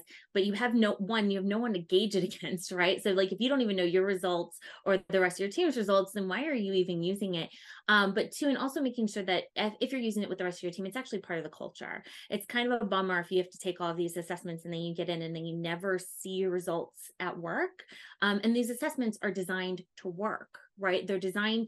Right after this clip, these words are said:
to give you language to center your culture around, help you communicate, help you collaborate, um, and do all of that better. And so if you're not utilizing it inside your team, then why are you utilizing it as part of the hiring process? How is that somehow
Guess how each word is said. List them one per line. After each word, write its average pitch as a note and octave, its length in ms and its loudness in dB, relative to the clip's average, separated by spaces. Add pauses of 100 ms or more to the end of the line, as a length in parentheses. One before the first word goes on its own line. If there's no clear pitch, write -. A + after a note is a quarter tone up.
to G3 240 -2
give F#3 200 2
you F3+ 460 4 (360)
language G#3 720 0
to G3 200 -2
center F#3 300 -4
your F3+ 120 0
culture F3 380 -4
around, E3 320 -2
help G3 220 -4
you F#3+ 80 -6
communicate, F#3+ 500 -2
help F3+ 160 -6
you F3+ 100 2
collaborate, F3 720 0 (300)
um, F3 260 2
and F#3+ 180 0
do A3 200 2 (100)
all F#3+ 220 2
of F#3 160 0
that E3+ 260 -2
better. G#3+ 460 2 (100)
And F#3+ 420 2 (300)
so - 160 4
if G#3 140 2
you're A3 80 4
not A3+ 440 4 (380)
utilizing G#3 760 4
it F#3+ 180 -4
inside G3 400 0
your F#3 80 4
team, A3 320 0
then G#3 180 2
why F#3+ 260 4
are G3+ 100 2
you F#3+ 340 0
utilizing E3 560 0
it - 80 -8
as - 100 -10
part - 240 -8
of - 80 -10
the - 60 -12
hiring - 380 -10
process? - 420 -10
How F#3+ 260 0
is G3+ 120 2
that - 240 -4
somehow F3 460 -4